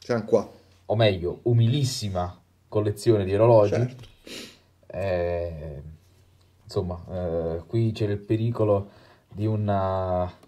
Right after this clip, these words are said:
Speaker 2: di un uragano di ciofeche Allert, però,
Speaker 1: No.
Speaker 2: insomma, partiamo da,
Speaker 1: Perché?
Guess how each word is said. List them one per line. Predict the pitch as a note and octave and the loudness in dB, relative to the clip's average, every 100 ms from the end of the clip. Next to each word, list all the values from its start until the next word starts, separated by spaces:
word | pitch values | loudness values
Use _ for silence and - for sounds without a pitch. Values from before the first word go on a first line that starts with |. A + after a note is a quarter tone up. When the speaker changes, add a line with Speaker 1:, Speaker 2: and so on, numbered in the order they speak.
| _ _ _ | _ _ _
Speaker 2:
di | G2+ | -4
un | A2+ | 0
uragano | B2+ A#2+ A#2+ D3 C#3 C3 B2+ - _ | 6 6 8 6 6 2 -2 -8 _
di | - G2+ | -12 -8
ciofeche | A2+ A#2 C3 A#2+ A2+ | 0 0 2 2 6
Allert, | G#2+ G2 G#2 A#2 - - | 6 4 2 0 -6 -4
però, | - B2 G#2 | 4 6 6
Speaker 1:
No. | G#2 G2 F#2+ F#2 F2+ E2+ F2 | 4 2 0 -2 -4 -6 -4
Speaker 2:
insomma, | G#2+ F2+ E2+ - _ _ | -4 -2 -6 -10 _ _
partiamo | - G#2+ - C#3 B2+ A#2 A2 | 2 2 6 6 6 4 6
da, | G#2+ G#2 G2+ G2 F#2 - _ | 8 10 6 2 -4 -16 _
Speaker 1:
Perché? | - | -8